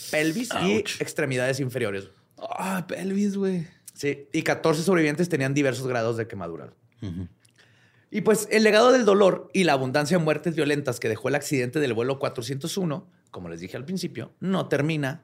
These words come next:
Speaker 1: cuando limpiaron sus escombros del lodo de los Everglades, güey. En ese momento se le consideró como un accidente de un solo avión con,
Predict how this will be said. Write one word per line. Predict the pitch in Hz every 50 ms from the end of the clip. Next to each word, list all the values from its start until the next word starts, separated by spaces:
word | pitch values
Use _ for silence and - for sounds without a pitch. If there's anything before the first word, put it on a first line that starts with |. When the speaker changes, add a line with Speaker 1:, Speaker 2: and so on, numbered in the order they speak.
| _ _
Speaker 1:
cuando | - 135 131 120 117
limpiaron | 117 107 - 127 113 110 123 113
sus | 117 113
escombros | 117 107 - - 113 104 107 117 110 113 113
del | 110 110 101
lodo | 95 90 87 87 85 82
de | 82 95 92
los | 90 90 92 - _ -
Everglades, | 131 107 101 90 95 87 - - -
güey. | - _ _ _ _ _ _ _ _ _ _ _ _ _ _ _ _ _ - - _
En | - 147
ese | 180 196 - 277
momento | 262 240 214 226 190 131 - 123 - -
se | - - 156
le | 139 135
consideró | - 156 139 117 147 139 127 131 151 160
como | 160 180 165 151
un | 143 147 160
accidente | 185 175 - - 180 147 156 156 147 131 - 110 - - _ _ _ _ _
de | - 139 135 135
un | 139 143 156 165 160 143
solo | - - 139 131 147 151
avión | 147 143 123 123 147 165
con, | - - 151 160 180 190 202 -